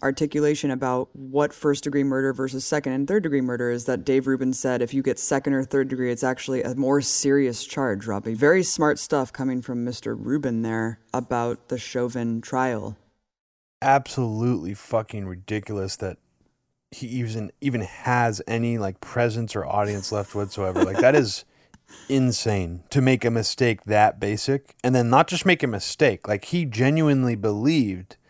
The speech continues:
Speaker 2: that third degree murder and second degree murder were more extreme than first degree murder. Like,
Speaker 1: <laughs>
Speaker 2: anyone who's been watching, who's watched, like, Forensic Files more than once learns that.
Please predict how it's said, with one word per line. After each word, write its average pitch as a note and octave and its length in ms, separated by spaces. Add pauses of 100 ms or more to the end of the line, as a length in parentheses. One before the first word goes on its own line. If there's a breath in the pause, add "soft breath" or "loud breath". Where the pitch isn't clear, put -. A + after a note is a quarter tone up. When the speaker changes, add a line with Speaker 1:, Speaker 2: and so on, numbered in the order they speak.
(500)
Speaker 2:
that G2+ 160
third D3 320
degree C#3 380
murder A#2+ 400
and G#2 100
second A#2+ 320
degree A2 300
murder G#2 360
were G2 240
more A2 320
extreme A#2+ 600
than G#2 160
first - 280
degree G#2 200
murder. G2+ 340 (380 loud breath)
Like, C4 140 (160)
Speaker 1:
<laughs> - 120 (100)
Speaker 2:
anyone B3 440
who's A3 220
been F3+ 200
watching, E3 420
who's E3+ 140
watched, D#3 320
like, E3+ 100
Forensic E3 540
Files C#3+ 380
more C#3+ 240
than D#3+ 260
once C#3+ 460 (100)
learns C#3 360
that. F#2 200